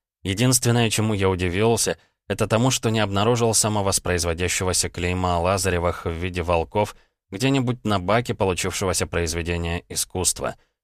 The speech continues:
От мотоцикла так фанило тьмой, что, казалось, даже неодаренные смогли бы ее почувствовать, не говоря уже о знающих людях.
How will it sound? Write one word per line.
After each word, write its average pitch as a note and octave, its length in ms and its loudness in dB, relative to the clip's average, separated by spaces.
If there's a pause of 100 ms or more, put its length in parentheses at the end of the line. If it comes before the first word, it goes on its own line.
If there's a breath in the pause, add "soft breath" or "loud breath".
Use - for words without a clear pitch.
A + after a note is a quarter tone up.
(220)
От G#2 140 -6
мотоцикла A#2 600 2
так A#2+ 180 -2
фанило G#2+ 400 0
тьмой, G#2+ 480 -2 (260 soft breath)
что, - 220 -4
казалось, A#2+ 440 2
даже A#2 240 2
неодаренные G#2+ 720 0
смогли E2+ 400 -2
бы E2 120 -4
ее D#2+ 300 -4
почувствовать, D#2+ 800 -2 (300 soft breath)
не G2+ 120 -2
говоря A#2 320 2
уже C3+ 240 0
о B2+ 40 0
знающих E2+ 560 -2
людях. D#2 560 -6